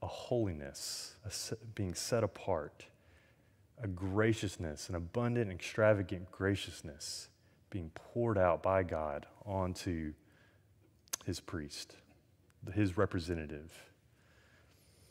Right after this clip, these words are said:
So what we have here in this picture of precious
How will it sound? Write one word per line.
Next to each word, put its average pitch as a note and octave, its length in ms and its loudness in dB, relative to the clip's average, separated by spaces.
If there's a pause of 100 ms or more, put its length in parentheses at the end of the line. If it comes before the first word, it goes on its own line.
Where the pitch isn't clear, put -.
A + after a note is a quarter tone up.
(1120)
So A2+ 120 6
what G#2 220 10
we G2+ 80 8
have G#2+ 340 12
here F2 400 6 (420)
in A2 120 4
this F#2 160 4
picture A2 380 2
of E2+ 120 0
precious - 380 2